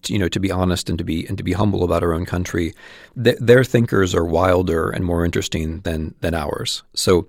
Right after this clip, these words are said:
you know, we've, we, we've got our Steve Bannon, but, you know, Mikhalkov is a cons-, is, i-, as a filmmaker, is obviously in a completely different category than,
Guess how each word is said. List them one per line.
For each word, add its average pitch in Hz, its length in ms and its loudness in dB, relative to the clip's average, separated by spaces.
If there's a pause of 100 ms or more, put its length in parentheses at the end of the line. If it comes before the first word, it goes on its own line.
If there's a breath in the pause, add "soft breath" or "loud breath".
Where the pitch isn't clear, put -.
(200 soft breath)
you - 100 0
know, 107 60 4
we've, 113 260 6
we, 117 140 2
we've 117 200 4
got 107 200 6
our 98 80 6
Steve 95 320 0
Bannon, 85 500 0
but, 87 320 0
you 110 100 -6
know, 90 80 -2
Mikhalkov 92 720 0
is 90 140 -2
a 85 60 -2
cons-, - 400 -6
is, 98 200 0 (120)
i-, 104 240 -4
as 101 100 -4
a 95 60 2
filmmaker, 92 720 2 (340)
is 104 140 2
obviously 95 400 2
in 85 80 0
a 85 40 -4
completely 95 580 -2
different 85 320 -4
category - 600 -6 (480)
than, 82 320 0